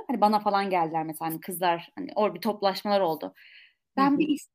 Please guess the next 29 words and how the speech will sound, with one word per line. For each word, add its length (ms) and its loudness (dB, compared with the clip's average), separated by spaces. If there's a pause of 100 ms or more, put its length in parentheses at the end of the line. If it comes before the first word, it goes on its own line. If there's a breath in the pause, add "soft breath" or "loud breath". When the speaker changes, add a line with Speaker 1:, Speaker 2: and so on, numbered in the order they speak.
(380)
Speaker 1:
bilgisayarla 580 6
sürekli 340 0
dışı-, 200 -6
uzaktan 420 4
çalışıyoruz 520 -2
zaten. 300 0
Hani 300 -2
bilgisayar 340 0
önümde 300 4 (100)
ama 320 2
her 180 6
yerde. 460 2 (580 soft breath)
Bir 60 0
yandan 380 4
bir 80 0
bakıyorum 300 2
İstanbul'dayım, 680 0
bir 80 -2
Karadeniz 380 -4
gezisine 420 -2
gittik, 380 -8
bilmem 280 -4
oraya 180 0
gittik. 460 -10
Ben 140 -2
Sivas'a 380 -2
kardeşimin 500 -2
yanına 300 -4
gittim. 600 -2